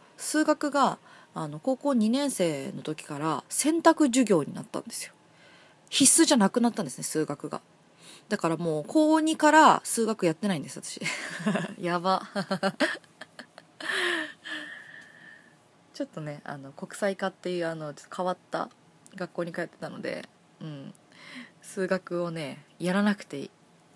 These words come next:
よくなったっっていうので、「やったー！」って。<laughs> 数学やらないってなりましたね。なので、もう数字が出てくるだけでちょっと、ね、三桁以上の数字はわーってなりますから。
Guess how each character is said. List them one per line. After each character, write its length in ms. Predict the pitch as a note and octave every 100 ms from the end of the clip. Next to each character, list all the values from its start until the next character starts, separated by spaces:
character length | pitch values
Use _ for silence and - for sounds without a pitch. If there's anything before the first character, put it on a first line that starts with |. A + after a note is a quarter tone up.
| _ _ -
よ 120 | E3+
く 160 | E3 D#3
な 80 | C#3
っ 40 | - -
た 80 | -
っ 40 | _ -
っ 20 |
て 60 | -
い 160 | -
う 220 | - - -
の 100 | C#3
で、 260 | D3 C#3+ -
「や 120 | C4
っ 40 | D#4
た 100 | -
ー！」 200 | G4+ F#4+ C#4
っ 20 |
て。 280 | _ - - - - - - - -
<laughs> 640 | - - - F#4+ - - A3
数 180 | - D4+
学 240 | D4+ D4+
や 80 | C#4
ら 100 | C#4+
な 200 | C#4+ D4
い 40 |
っ 40 | C#4
て 160 | -
な 60 | C#3
り 60 |
ま 100 | F#3 C#3
し 80 |
た 80 | -
ね。 120 | - - _ - - - - _
な 80 | F#3+
の 60 | D#3
で、 60 |
も 60 | C3+
う 40 |
数 180 | D3 A3
字 80 | G#3+
が 100 | A3
出 120 | G#3
て 80 | G3
く 80 | C3+
る 80 | C3+
だ 60 |
け 100 | -
で 40 | -
ち 120 | -
ょ 20 |
っ 20 | -
と、 100 | - _ _ _ _ _ _ -
ね、 160 | C#3+ - _
三 240 | - A#3 A#3+
桁 200 | B3+ A#3+
以 80 |
上 100 | G3+
の 100 | C#3+
数 160 | C#3 D3+
字 100 | C3+
は 80 | C#3
わ 200 | D#3 D#3
ー 40 |
っ 20 |
て 100 | -
な 80 | -
り 60 | -
ま 80 | -
す 100 |
か 60 |
ら。 60 | -